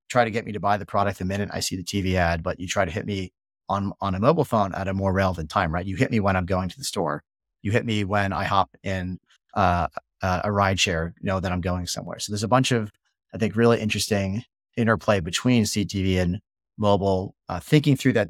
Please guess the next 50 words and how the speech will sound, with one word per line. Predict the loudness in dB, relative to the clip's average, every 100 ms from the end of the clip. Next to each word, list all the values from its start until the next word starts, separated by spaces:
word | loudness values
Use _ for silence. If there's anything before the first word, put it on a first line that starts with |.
| -6
the | -8
different | -2 2 0 0
roles | 2 2 2
of |
ads | 2 2 0
at |
different | -4 -8 -2
parts | 0 0
of | -6
the |
funnel. | -4 -4 -4 -8 _ -6
Are |
you, | -6
are | -4
you | -2
getting, | 2 4 4 2 0 _ _ _ _
or | -4
is | -2 -2
this | -2 -2
the | -6
first | 2 2 4
and | 0
ten | 0 0
play | 2 2
you're | 2
getting | 0 -2
the | -4
consumer | -6 -6 -4 -2
down | 0 -2
the | 0
field, | 2 2 4
or | 2
is | 2
this | 0
the, | -2 -4 -6 _ _ _ 2
uh, | 4 4 2
the | 0
one | 2 4
yard, | 6 4 4
at | 0
the | 2
one | 2
yard | 4 4
line, | 2
you're | 2
getting | 0 0 0
into | -2
the | -2
end | -2 0
zone? | -2